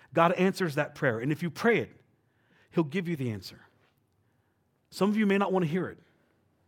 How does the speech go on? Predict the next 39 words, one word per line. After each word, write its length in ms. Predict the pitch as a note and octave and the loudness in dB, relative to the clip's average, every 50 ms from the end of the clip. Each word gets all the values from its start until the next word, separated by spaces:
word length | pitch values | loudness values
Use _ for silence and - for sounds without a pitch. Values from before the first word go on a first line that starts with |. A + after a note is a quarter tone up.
| _ _ _ _ _ _ _ _ _ _ _ _ _ _ _ _ _ | _ _ _ _ _ _ _ _ _ _ _ _ _ _ _ _ _
but 80 | - A#2 | -12 -4
the 100 | - C#3 | -2 -2
answer 240 | C#3+ D3+ D3 - D#3+ | -2 -2 -2 -4 -6
will 80 | D3+ | -4
be 160 | C#3 C3+ E3 D#3 | -4 -2 -2 -2
there, 300 | A#2 G#2+ F2+ F2+ F#2 - | -2 -4 -8 -10 -14 -10
and 120 | - B2 C3+ | -6 -4 -4
then 80 | B2+ | -4
it's 120 | A#2 - - - | -4 -6 -6 -8
up 120 | C#3 C#3 | -8 -6
to 100 | - C#3+ | -6 -6
you 160 | D3 C#3+ C3+ A#2+ | -4 -4 -4 -4
to 100 | A#2 A2 | -6 -8
do 140 | G#2+ A#2 | -8 -10
something 340 | A2+ - A#2+ G#2+ F#2 G#2+ G#2 G2+ | -8 -8 -10 -12 -10 -10 -10 -10
about 260 | F#2 F2+ F2 D#2+ - | -10 -12 -14 -14 -18
it. 60 | - _ _ _ _ _ _ _ _ _ _ _ _ _ _ _ _ _ _ _ _ _ | -20 _ _ _ _ _ _ _ _ _ _ _ _ _ _ _ _ _ _ _ _ _
Heavenly 320 | - D3 C#3+ D#3+ F#3 F#3 | -2 -2 0 0 -2 -2
Father, 380 | E3+ - C#3+ A2+ G2 F2 D#2+ - - _ _ _ _ _ _ _ _ _ _ _ _ _ _ _ _ _ _ _ _ | -2 -2 -4 -6 -6 -10 -14 -20 -20 _ _ _ _ _ _ _ _ _ _ _ _ _ _ _ _ _ _ _ _
help 140 | - D3 C3 | -12 -8 -6
me 100 | C#3 A#2 | -6 -4
see 220 | - - E3 F3 | -4 -2 -4 -4
trouble 260 | D3+ - F#3 F3 D#3+ | -2 -4 -4 -4 -4
coming 400 | D#3 - - A#2+ G#2+ F#2+ F#2 F#2 F#2 | -6 -8 -8 -8 -8 -8 -10 -12 -6
long 340 | A#2 D3+ D#3+ E3+ E3+ E3+ D#3+ | -2 0 0 2 0 0 -4
before 300 | C#3+ C3 - D3 C#3 C3 | -8 -10 -10 -10 -10 -10
it 100 | A2+ - | -10 -12
gets 220 | - - - - | -14 -16 -16 -16
here. 100 | - - - _ _ _ _ _ _ _ _ _ _ _ _ _ _ _ _ _ _ _ _ _ _ _ _ _ _ _ _ _ _ _ _ _ _ _ _ _ | -20 -20 -20 _ _ _ _ _ _ _ _ _ _ _ _ _ _ _ _ _ _ _ _ _ _ _ _ _ _ _ _ _ _ _ _ _ _ _ _ _
Then 100 | - A2 | -12 -10
give 160 | G#2+ B2 B2+ | -8 -8 -6
me 80 | C#3+ D3 | -6 -6
the 100 | C3+ B2+ | -6 -4
wisdom 340 | B2 D3 D3+ C#3+ C#3+ E3+ D3+ | -4 -4 -6 -4 -6 -8 -8
to 100 | - D3+ | -4 -4
know 80 | D3 C#3+ | -4 -4
what 160 | C#3+ C#3 - | -4 -6 -8
to 80 | C#3+ | -12
do 240 | B2 G2+ F2+ D#2+ D#2 | -12 -10 -14 -16 -16